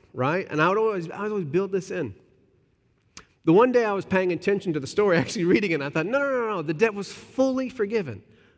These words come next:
You owe zero now." This is the other understanding of grace.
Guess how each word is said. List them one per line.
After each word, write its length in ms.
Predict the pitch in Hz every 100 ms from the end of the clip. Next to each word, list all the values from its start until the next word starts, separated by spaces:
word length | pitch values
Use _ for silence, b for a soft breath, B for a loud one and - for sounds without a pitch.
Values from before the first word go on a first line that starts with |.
| b
You 140 | 165 214
owe 220 | 220 208
zero 480 | 147 175 254 202 143
now." 320 | 120 104 90 - - _ _ _ _ _ _ _ _ _ _ _ _ _ _ _ _ _ _ -
This 140 | 127
is 60 | 131
the 120 | 131
other 160 | 156 156
understanding 400 | 147 135 131 110
of 60 |
grace. 360 | 98 92 - -